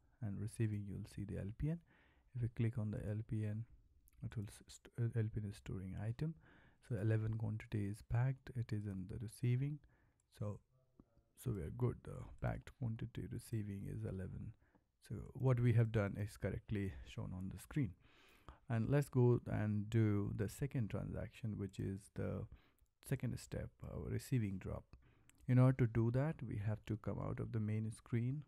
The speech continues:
Okay. Now here you go to task number five, and then manual task number two, and then go to directed move number seven and move any L P N.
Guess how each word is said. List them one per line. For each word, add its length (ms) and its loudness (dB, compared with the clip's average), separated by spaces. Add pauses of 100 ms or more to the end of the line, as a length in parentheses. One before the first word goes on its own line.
(500)
Okay. 320 -4 (580)
Now 200 -2 (100)
here 140 6
you 80 4
go 100 2
to 200 0
task 420 0
number 240 -2
five, 460 -2 (680)
and 180 -2
then 240 -2
manual 360 2 (100)
task 360 0
number 280 -4
two, 300 2 (720)
and 200 -2
then 180 0
go 200 0
to 140 0
directed 540 -2
move 180 2
number 360 0
seven 540 -2 (1120)
and 240 0
move 220 6
any 240 2
L 180 0
P 140 -4
N. 140 -10